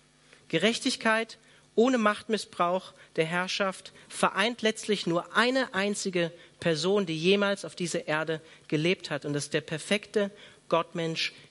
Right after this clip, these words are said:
Jesus Christus. Das ist der einzigste, der das perfekt miteinander vereint. Alle anderen Menschen können dies niemals. Und deshalb ist Jesus Christus auch was?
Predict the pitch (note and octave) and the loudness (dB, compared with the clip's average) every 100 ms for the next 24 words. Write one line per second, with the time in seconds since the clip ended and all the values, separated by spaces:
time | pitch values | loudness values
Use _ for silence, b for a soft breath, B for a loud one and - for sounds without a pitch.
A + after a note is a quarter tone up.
0 | _ D3 D#3 D#3 D3+ - - - _ - | _ -4 -2 -2 -2 -4 -6 -14 _ -4
1 | D#3+ - - C3 - b b b - - | -2 -2 -6 -8 -10 b b b -4 -2
2 | - F3+ G3+ A3 E3+ - B2+ B2 - _ | 0 0 -2 -2 -6 -6 -8 -10 -16 _
3 | b b b _ _ _ _ _ _ - | b b b _ _ _ _ _ _ 0
4 | E3+ D#3 - D#3+ - G3 - F3+ E3 D#3+ | 2 2 -4 -4 0 -2 -2 -4 -2 -2
5 | D#3 D3+ - C3+ C#3+ C3+ C3 - - - | -2 -2 -4 -8 -6 -6 -10 -18 -20 -2
6 | F#3 G3+ F3+ E3+ D#3+ D3+ C#3+ - D3+ - | 0 0 -2 -4 -2 -2 -2 -4 -8 -10
7 | - - - _ _ _ _ - F3 F3 | -20 -20 -20 _ _ _ _ -4 -2 0
8 | F3 D#3 D3+ - - _ _ D#3+ F3 F3 | -2 -6 -8 -8 -12 _ _ -4 -2 -2
9 | F3 _ C#3 C#3 B2 - - - _ _ | -6 _ -8 -6 -6 -8 -10 -14 _ _
10 | _ _ _ _ _ _ - - - - | _ _ _ _ _ _ -20 -18 -16 -16
11 | - - - - - - - - - _ | -16 -18 -20 -20 -20 -20 -20 -20 -20 _
12 | _ - _ B B B B B E3 F3+ | _ -20 _ B B B B B 2 4
13 | G#3 A#3+ A3+ - G#3+ A3 - A3 A3 A#3+ | 4 2 2 0 0 0 0 2 2 0
14 | A3 F#3 D3+ F3+ C#4 - | 0 -2 0 0 0 -6